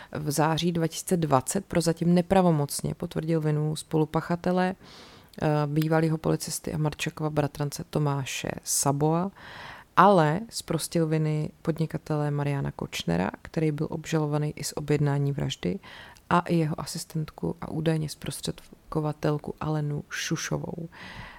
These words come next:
Eh, k tomu se pak ještě vrátím, jenom takový jako shrnutí na začátek, jo.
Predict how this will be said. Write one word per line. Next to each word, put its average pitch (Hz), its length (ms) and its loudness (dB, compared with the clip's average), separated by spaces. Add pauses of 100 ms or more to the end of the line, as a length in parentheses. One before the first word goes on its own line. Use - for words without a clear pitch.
(120)
Eh, 160 60 2 (760)
k - 80 -6
tomu 165 160 2
se - 120 -2
pak 151 120 -4
ještě - 220 0
vrátím, 160 300 2
jenom 160 180 0
takový 151 300 -6
jako 147 180 -6
shrnutí 160 520 4
na 147 100 2
začátek, - 600 -8
jo. 190 200 0